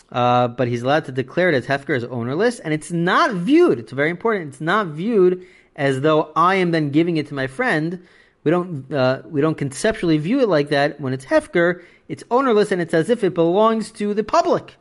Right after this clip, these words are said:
It belongs to the pub-, I've given it over to the public, and then my friend will take it from the public. However,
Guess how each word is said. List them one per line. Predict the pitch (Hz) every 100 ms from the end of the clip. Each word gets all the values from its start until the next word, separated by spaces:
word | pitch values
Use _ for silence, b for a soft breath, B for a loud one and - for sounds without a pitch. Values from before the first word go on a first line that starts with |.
| b b -
It | 151
belongs | 175 220 226
to |
the | 165
pub-, | 190 -
I've | 143 127
given | 156 226 190
it |
over | 196 185
to | 151
the | 123
public, | - 240 247
and | 202
then | 175
my | 170
friend | 170 220 202
will | 180
take | 214 214
it | 180 175 175 b b b _
from | - 214 214 180 170 165
the | 139
public. | 147 120 98
However, | - 208 320 220 113 -